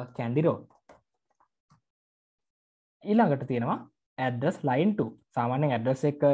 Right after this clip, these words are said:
පේලි දෙකක්, තුනක්, හතරක්, පහක් තියෙන වෙලාවල් තියෙනවනේ. ඒ වගේ වෙලාවකදී ඔයාලට පුළුවන් ඒ ඇඩ්‍රස් එකේ කොටස් ටික මෙතන ටයිප් කරගන්න. ඊළඟට මම ටයිප් කරගන්නවා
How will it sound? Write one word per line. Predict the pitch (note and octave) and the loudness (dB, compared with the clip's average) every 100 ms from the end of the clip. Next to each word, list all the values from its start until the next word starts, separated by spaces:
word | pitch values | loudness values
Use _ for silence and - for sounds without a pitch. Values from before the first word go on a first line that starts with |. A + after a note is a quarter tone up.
| - - _ - | 2 -8 _ 0
පේලි | C#3+ D3 | 4 4
දෙකක්, | C#3 D3 C#3+ | 4 0 -2
තුනක්, | C#3+ D3 | -4 -4
හතරක්, | C#3 C#3+ D3 | -2 0 0
පහක් | D#3 D#3 | 0 -2
තියෙන | - D3+ | 0 0
වෙලාවල් | C#3+ C#3 A#2 A2+ | 2 2 0 0
තියෙනවනේ. | E3+ F#3+ F3+ | 2 2 0
ඒ | C3 | -2
වගේ | C#3 C#3+ | -2 0
වෙලාවකදී | C3+ C3+ D#3 | 0 -2 -2
ඔයාලට | C#3+ C3+ | -4 -4
පුළුවන් | C3+ C3+ A#3 - _ _ _ _ _ _ _ _ _ - | -2 0 -2 -6 _ _ _ _ _ _ _ _ _ -4
ඒ | C3+ | -2
ඇඩ්‍රස් | B2 B2+ - | -2 -4 -4
එකේ | C3+ F3 | -2 -2
කොටස් | C3 A#2+ | -2 -6
ටික | - D3 | -2 0
මෙතන | D3 D3 | 0 0
ටයිප් | D#3 A#2 A#2+ | -2 -2 -2
කරගන්න. | A#2 D3 - - _ _ _ _ _ _ _ _ _ - | -2 0 -2 -8 _ _ _ _ _ _ _ _ _ -2
ඊළඟට | E3 E3 | 2 4
මම | D#3+ D3 | 2 2
ටයිප් | C3 B2+ | 0 0
කරගන්නවා | A#2+ A2+ A2 C#3 | -2 -2 -2 -2